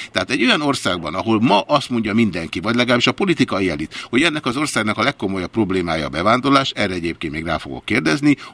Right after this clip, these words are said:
ott egyébként a fészekrakó program kritikájában nem említem a bevándorlás szót.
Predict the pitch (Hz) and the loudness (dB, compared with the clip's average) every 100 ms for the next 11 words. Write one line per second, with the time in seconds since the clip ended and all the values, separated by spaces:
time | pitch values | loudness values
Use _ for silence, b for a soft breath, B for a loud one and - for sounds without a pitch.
0 | - 190 - - 151 131 101 - 87 78 | 2 2 2 -2 0 0 -2 -6 -8 -6
1 | - 240 113 - 92 98 90 - 143 143 | 0 0 0 -4 -6 -4 -6 -2 2 4
2 | 110 85 - 135 160 165 139 123 123 117 | 4 0 0 0 0 4 4 4 0 -2
3 | B - 226 - 110 92 87 76 69 85 | B 0 0 2 -2 -2 -4 -8 -8 -4
4 | 98 92 90 85 78 - - - | 0 0 0 0 0 0 -6 -12